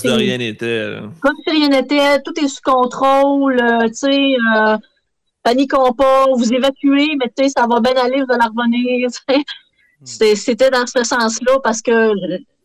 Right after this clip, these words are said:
Speaker 2: le parc a jamais fonctionné. Puis encore là, un petit fait intéressant aussi que ça a jamais été abordé. Euh, sur les photos que je vais t'envoyer,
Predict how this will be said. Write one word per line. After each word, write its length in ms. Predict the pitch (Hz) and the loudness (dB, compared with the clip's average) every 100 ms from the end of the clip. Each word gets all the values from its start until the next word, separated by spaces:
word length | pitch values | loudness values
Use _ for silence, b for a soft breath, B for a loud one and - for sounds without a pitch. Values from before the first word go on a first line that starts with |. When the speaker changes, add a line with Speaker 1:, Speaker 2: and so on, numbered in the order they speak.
| - | -4
Speaker 2:
le 180 | 226 233 | -2 0
parc 280 | 269 285 | -2 -2
a 80 | 254 | -2
jamais 240 | 262 226 247 | 0 0 0
fonctionné. 640 | 262 220 - 233 214 220 320 - b b b _ | -2 -2 -2 -2 0 0 0 -4 b b b _
Puis 100 | - 220 | -2 0
encore 320 | 233 277 294 | 0 0 2
là, 60 | 453 349 | 2 0
un 20 | |
petit 220 | - - | -4 -4
fait 160 | 330 403 | -4 0
intéressant 580 | 285 247 240 - 415 | 0 0 0 0 -2
aussi 300 | 262 254 349 | -2 -4 -4
que 140 | 359 240 | -2 -2
ça 140 | 240 | 0
a 40 | 220 | 0
jamais 240 | 214 262 | 0 -2
été 100 | 330 | 0
abordé. 460 | 226 202 196 214 262 - _ B B B B - | 0 0 2 0 0 -6 _ B B B B -2
Euh, 460 | 190 196 202 208 196 - - _ _ _ _ - | 2 2 2 2 0 -6 -20 _ _ _ _ -20
sur 240 | - 262 | -4 0
les 100 | 262 269 | 2 2
photos 400 | 277 269 349 359 | 0 -2 -4 0
que 220 | 254 226 | 2 2
je 80 | 208 | 0
vais 80 | 220 | 0
t'envoyer, 520 | 226 226 214 208 269 | 0 0 0 0 -2